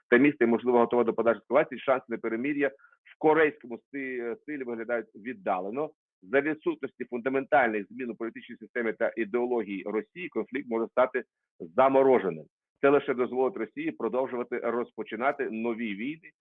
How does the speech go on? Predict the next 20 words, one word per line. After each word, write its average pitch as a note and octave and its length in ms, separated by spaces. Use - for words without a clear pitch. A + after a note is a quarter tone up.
після A#2+ 260
перепочинку, C3+ 840
піддаючи C3 680
світ B2 200
ще C3+ 180
більшій A#2 480
небезпеці". G#2 560
І F#2+ 140
мені B2+ 280
цікаво, F3+ 500
в - 140
як-, C3 220
е, C3 180
в A#2 100
якому, C3+ 580
звісно, B2 300
в - 120
якому C3 260
форматі C3+ 460
виступає G2+ 540